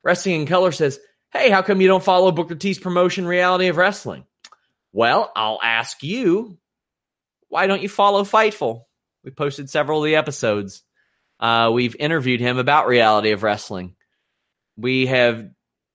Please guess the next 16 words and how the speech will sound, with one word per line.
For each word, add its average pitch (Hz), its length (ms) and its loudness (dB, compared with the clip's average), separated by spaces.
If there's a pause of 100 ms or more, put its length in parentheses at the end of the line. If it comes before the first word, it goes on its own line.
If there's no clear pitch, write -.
covered 139 400 0
a 127 100 0
lot 135 420 2
of 139 140 0
the 135 80 -2
shows 175 720 0
from 143 340 -4
Texas 139 480 -6
City, 170 240 0
the 135 120 -2
Ladies 131 340 0
Night 139 160 0
Out 180 200 2
shows 107 340 -2
that 98 120 -8
he 113 380 -6